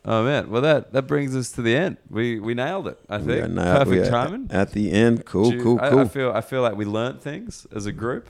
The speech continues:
Speaker 2: I think so.
Speaker 1: Um,
Speaker 2: It's very
Speaker 1: where can,
Speaker 2: successful.
Speaker 1: where can people find you? I don't know if this will go out before Edinburgh, but you, uh, plug your friend show. You may as well.
Speaker 2: Yeah, yeah, yeah. Uh, you can catch me at the Stand too. Uh, we only got, I think I got, like, five or six more shows.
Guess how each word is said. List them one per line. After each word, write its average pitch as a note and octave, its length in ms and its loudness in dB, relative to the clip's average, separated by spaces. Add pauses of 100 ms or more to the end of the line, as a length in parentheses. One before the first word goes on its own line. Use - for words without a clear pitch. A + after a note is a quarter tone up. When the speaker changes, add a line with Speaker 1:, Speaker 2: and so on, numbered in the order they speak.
Speaker 2:
I B2 80 -6
think E2+ 260 -6
so. D#2 260 -8 (380)
Speaker 1:
Um, G#2 540 -4
Speaker 2:
It's - 100 -20
very F#2+ 160 2
Speaker 1:
where C3+ 60 6
can, B2+ 80 -2 (100)
Speaker 2:
successful. - 340 -6
Speaker 1:
where B2+ 120 2
can B2+ 100 -4
people B2+ 180 -2
find B2 360 -2
you? F2+ 100 0
I G2 60 2
don't B2+ 100 0
know C3+ 80 -2
if B2 80 -6
this B2 80 -8
will A#2+ 80 -6
go A#2 140 0
out A2 120 2
before A2 440 -2
Edinburgh, G2+ 400 -2
but F2 160 -10
you, G#2 100 0
uh, G2+ 160 4 (160)
plug D#3+ 240 -2
your G#2+ 80 -8
friend B2 300 -6
show. - 100 -8
You D#2+ 80 -4
may A#2+ 140 -6
as E2+ 120 -6
well. G2+ 380 -4
Speaker 2:
Yeah, C3 220 10
yeah, A2+ 440 8
yeah. G2 140 4
Uh, G2 40 6
you G2+ 180 2
can F#2+ 80 -8
catch A2 260 2
me G2+ 100 2
at G2 100 6
the F2+ 60 0
Stand G2 480 2
too. G2 540 2
Uh, E2+ 320 0
we F2+ 140 0
only F#2 220 0
got, F2+ 300 -2
I E2 140 -4
think G#2+ 220 -2
I G2+ 80 0
got, F2+ 100 -2
like, E2+ 140 -2
five E2 340 -4
or E2+ 60 -10
six - 280 -12
more F2 140 -10
shows. - 640 -8